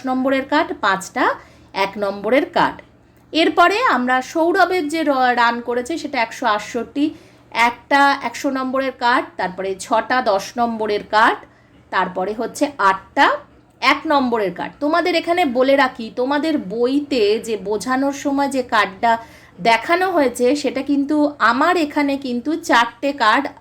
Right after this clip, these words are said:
খালি এক নম্বরে দেখানো হয়েছে, এটা কিন্তু ভুল। এখানে আমি যদি সংখ্যাটাকে কার্ডে সাজাতাম, তাহলে প্রথমে নিশ্চয়ই এখানে আগে সংখ্যাটা সাজালে আটটাই এক নম্বরের কার্ড হতো, তাহলে এখানে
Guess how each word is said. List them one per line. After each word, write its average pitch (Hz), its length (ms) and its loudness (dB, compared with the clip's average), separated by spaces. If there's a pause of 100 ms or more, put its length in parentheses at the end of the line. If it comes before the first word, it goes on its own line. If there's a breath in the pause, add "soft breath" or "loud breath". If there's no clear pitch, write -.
(160)
খালি 214 220 -4 (160)
এক 202 80 -6 (120)
নম্বরে 233 300 0 (120)
দেখানো 180 300 0
হয়েছে, 175 200 -4
এটা 226 200 -8
কিন্তু 240 260 -4 (540 loud breath)
ভুল। 202 400 4 (480 soft breath)
এখানে 370 260 0 (120)
আমি 349 200 -4
যদি 359 160 0 (160)
সংখ্যাটাকে 311 580 0 (120)
কার্ডে 262 280 4 (140)
সাজাতাম, 262 580 2 (160)
তাহলে 269 220 2 (100)
প্রথমে 302 340 -2 (120)
নিশ্চয়ই 320 420 -2 (460 loud breath)
এখানে 285 220 2 (100)
আগে 277 140 2 (100)
সংখ্যাটা 269 380 -2 (100)
সাজালে 269 380 2 (140)
আটটাই 311 420 -2 (140)
এক 285 60 -2 (100)
নম্বরের 285 460 0
কার্ড 262 280 6
হতো, 254 220 -4 (140)
তাহলে 233 260 -2
এখানে 247 200 -6